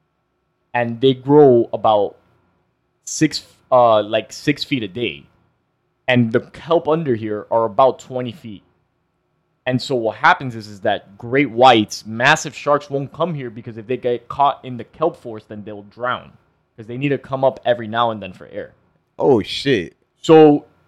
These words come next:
Speaker 2: Stupid ass sharks.
Speaker 1: So,
Speaker 2: <laughs>
Speaker 1: so they, they stay away because they know.
Speaker 2: Yeah.
Speaker 1: They've evolved to a point that they know that kelp for them is something that will for sure kill them if they get caught, because it's very easy to get their fins caught in it.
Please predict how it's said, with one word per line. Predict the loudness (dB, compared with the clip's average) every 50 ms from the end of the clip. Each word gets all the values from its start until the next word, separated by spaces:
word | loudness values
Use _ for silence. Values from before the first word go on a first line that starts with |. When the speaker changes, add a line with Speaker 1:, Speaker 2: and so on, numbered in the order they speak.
| _ _ _ _
Speaker 2:
Stupid | -14 -8 -8 -6 -4 0 0
ass | 0 2 0
sharks. | 0 2 2 2 0 0 -4 -4
Speaker 1:
So, | 4 6 8 10 10 12 10 10 8 6 6
Speaker 2:
<laughs> | 4 4 4 4
Speaker 1:
so | 2 4 6 8 8 8 8 6 2
they, | 4 6 6 6 6 4
they | 4 6 6
stay | 4 4 4 6 6
away | 6 6 6 4 4 2
because | 2 -4 -6 -8 -4 0
they | 2 2 2
know. | 4 4 4 4 4 2 0
Speaker 2:
Yeah. | 2 4 6 6 6 4 2 0 6
Speaker 1:
They've | 8 8 10 10
evolved | 8 8 10 8 8 8 6 4
to | 2 2
a |
point | 2 2 2 2 4 4
that | 2 2
they | 2 2
know | 4 4 4 4
that | 4 2 2 0 -10
kelp | -4 0 0 0 0 0
for | -4 -4 -4
them | -4 -2 0 2 2 2 2 0
is | -4 -4 -6 -4
something | -2 0 0 0 0 -2 -6 -4 -2
that | -2 -2 -2 -2
will | -4 -6 -6
for | -6 -6 -12 -16
sure | -16 _ -8 -8 -8 -8
kill | _ -6 -4 -4
them | -4 -4 -6
if | -6 -4
they | -4 -2
get | -2 -2 -2 -2
caught, | -2 -2 -2 -2 -2
because | -4 -6 -6 -6
it's | -6 -10 -6
very | -2 -2 0 0 -2
easy | -6 -10 -12 -14
to | -14 -8
get | -8 -8 -8 -8
their | -16 -20
fins | -20 _ -20 -20 -20 -20
caught | -20 -20 -20 -18
in | -18 -20
it. | -20 -20